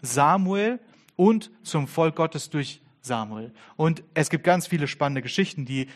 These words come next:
ihr, ihr euch hier unbedingt mal an, äh, lesen oder von euren Eltern vorlesen lassen solltet, was Samuel alles gemacht hat,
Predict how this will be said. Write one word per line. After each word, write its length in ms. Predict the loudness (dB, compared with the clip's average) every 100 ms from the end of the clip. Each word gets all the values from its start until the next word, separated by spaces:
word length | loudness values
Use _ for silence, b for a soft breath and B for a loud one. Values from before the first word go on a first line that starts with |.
| B
ihr, 240 | 0 0 0
ihr 160 | -2 0
euch 180 | -2
hier 240 | -2 0 2
unbedingt 540 | 0 0 2 0 0
mal 160 | -4 -2
an, 300 | -2 -4 -4
äh, 220 | -2 0
lesen 400 | 2 2 2 0
oder 280 | -2 0 0 B B
von 180 | -2 0
euren 220 | 0 -2
Eltern 300 | 0 0 0
vorlesen 520 | -2 0 0 0 -4
lassen 280 | -4 -4 -6
solltet, 360 | -4 -4 -2 -4 B B
was 320 | 4 4 4
Samuel 360 | 2 2 0 -2
alles 420 | -4 -4 -10 -14 -12
gemacht 400 | -6 -2 -2 -4
hat, 140 | -10